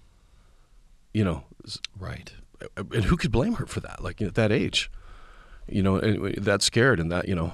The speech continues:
Speaker 1: and she's lived, uh, regretted it almost probably every day of her life. Um, but the, uh, one hundred percent legal, doctors legally doing this, uh, and until the laws of the land change, they will, uh, continue to. Um,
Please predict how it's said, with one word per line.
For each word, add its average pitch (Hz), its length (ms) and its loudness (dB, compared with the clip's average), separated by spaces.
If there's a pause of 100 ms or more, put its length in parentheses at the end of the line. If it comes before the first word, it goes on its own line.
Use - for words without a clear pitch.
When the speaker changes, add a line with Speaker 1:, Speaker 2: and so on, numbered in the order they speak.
(120)
Speaker 1:
and 98 140 2
she's 113 260 2
lived, 113 240 2
uh, 104 280 2
regretted 107 420 0
it - 160 0
almost 110 300 0 (200)
probably 107 240 2
every 107 160 0
day 110 140 2
of 110 80 4
her 113 80 0
life. 113 360 -4 (260)
Um, 78 360 -4 (1120)
but 107 160 6
the, 107 380 -2
uh, 87 280 0
one 92 300 4
hundred 123 160 8
percent 113 320 4
legal, 117 300 2 (340)
doctors 104 580 2
legally 113 560 4
doing 104 280 2
this, 80 240 -4 (800)
uh, 90 140 2
and 85 120 2
until 95 220 4
the 98 80 6
laws 101 340 6
of 92 80 6
the 92 80 2
land 98 320 6
change, 113 640 2
they 98 100 4
will, 90 300 2 (480)
uh, 87 180 -4
continue - 400 0
to. - 240 -4 (1040)
Um, 82 400 -2